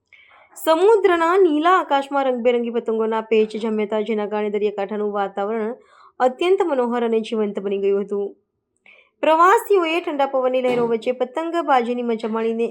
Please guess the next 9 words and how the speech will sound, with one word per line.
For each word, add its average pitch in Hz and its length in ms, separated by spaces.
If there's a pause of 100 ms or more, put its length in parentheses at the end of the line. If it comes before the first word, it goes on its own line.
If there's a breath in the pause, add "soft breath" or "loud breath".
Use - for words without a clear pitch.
એક 254 160
કાયપો 277 540
જૈના 269 360
નાદથી 233 380
આખા 226 180
બીચને 262 400
ગજવે 247 300
મૂક્યો 226 320
હતો. 240 160